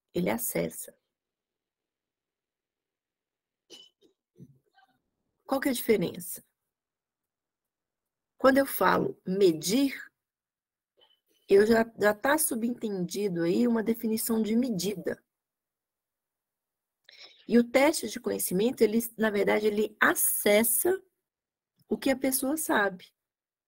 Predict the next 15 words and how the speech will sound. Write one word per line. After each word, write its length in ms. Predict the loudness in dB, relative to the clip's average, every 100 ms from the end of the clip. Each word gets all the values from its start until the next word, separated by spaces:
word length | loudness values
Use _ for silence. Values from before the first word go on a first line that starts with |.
| _
naquele 580 | 2 2 2 4 8 8
momento 480 | 8 6 6 2 0
que 100 | -6
tá 140 | -4
fazendo. 640 | 0 0 0 -2 -4 -8 -14 _ _ _ _ _ _ _ _ _ _ _ -20 -20 -18 -4
E 80 | 2
mesmo 300 | 4 4 2
assim, 180 | -4
a 40 | -4
gente 200 | -4 -4
sabe 260 | -2 -2
que 100 | -4
não 100 | -6
acessa 340 | -4 -4 -4 -6
tudo. 520 | -6 -6 -6 -10 -12